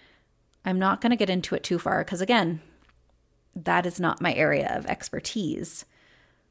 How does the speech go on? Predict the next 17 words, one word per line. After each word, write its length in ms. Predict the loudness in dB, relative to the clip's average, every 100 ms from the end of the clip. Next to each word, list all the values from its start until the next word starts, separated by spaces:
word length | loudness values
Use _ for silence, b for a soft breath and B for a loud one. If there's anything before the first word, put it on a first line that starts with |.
| _ _
But 500 | -4 2 2 2 -2
what 160 | 0 2
I 80 |
do 220 | 2 0 0
want 180 | 0
to 80 | -2
say 280 | -2 2 2
here 260 | 0 -4 -2
is 220 | -4 0
that 520 | 0 0 -2 -8 -10 _ _ _ _ _ _ _ _ -2
I 80 |
don't 280 | 2 2 4
want 160 | 0 0
you 120 | -2
to 120 | -2
put 200 | -2 0
yourself 640 | 2 2 4 2 0 -10